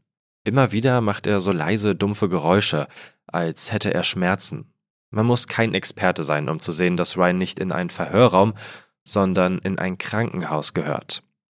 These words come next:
Wir verlinken euch ein paar Fotos in den Shownotes, falls ihr das selbst sehen möchtet.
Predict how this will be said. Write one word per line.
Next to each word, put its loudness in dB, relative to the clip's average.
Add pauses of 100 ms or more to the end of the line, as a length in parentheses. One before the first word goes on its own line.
(180)
Wir 0
verlinken 0
euch 0
ein -6
paar 0
Fotos -2
in -2
den -2
Shownotes, 2 (240)
falls -4
ihr -2
das -4
selbst -4
sehen -4
möchtet. -8